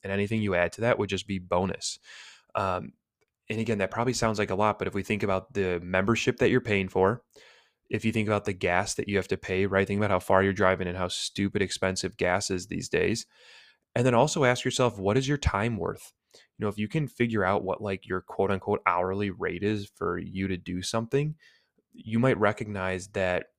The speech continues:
okay, I'm actually wasting a lot of time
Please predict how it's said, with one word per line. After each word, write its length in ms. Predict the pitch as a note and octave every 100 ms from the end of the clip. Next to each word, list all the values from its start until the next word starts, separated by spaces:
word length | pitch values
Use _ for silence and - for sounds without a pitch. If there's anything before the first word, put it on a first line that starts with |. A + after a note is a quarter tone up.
| _ _ _ -
okay, 220 | A2 G2+
I'm 220 | F#2 G2
actually 340 | A#2+ B2 G#2 G2
wasting 540 | F#2 F#2 A#2 - F#2
a 40 |
lot 360 | F2 F2 F2 F#2
of 100 | F2
time 480 | - F#2+ G#2+ F#2